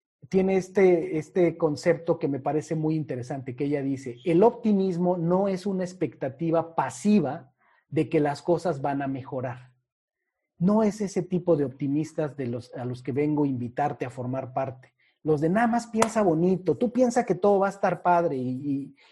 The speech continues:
y tú pide y pide y que todo esté padre. Ese sería optimismo pasivo.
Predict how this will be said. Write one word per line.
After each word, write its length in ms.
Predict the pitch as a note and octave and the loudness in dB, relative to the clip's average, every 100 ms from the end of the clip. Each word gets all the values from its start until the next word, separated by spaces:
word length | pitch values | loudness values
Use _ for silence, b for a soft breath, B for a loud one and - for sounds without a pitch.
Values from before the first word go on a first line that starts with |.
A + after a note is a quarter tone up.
| b | b
y 80 | E3 | -2
tú 180 | B3 A#3+ | 0 2
pide 300 | A#3 A#3 F3 | 4 6 4
y 80 | |
pide 380 | E3 G#3 G#3+ F3 | 2 4 6 6
y 160 | C#3 C3 | 2 -2
que 120 | D3+ | -4
todo 240 | D#3 F#3+ | 2 4
esté 180 | F3+ F3+ | 4 0
padre. 240 | F3 E3 - b b _ | 0 -2 -4 b b _
Ese 360 | B3 B3+ A3+ | 6 6 0
sería 260 | F3+ E3 E3 | 0 4 4
optimismo 540 | E3 D#3+ C#3+ C#3+ C#3 | 4 -2 -2 -2 -6
pasivo. 420 | A#2+ G#2+ G#2+ F#2+ | -8 -12 -14 -14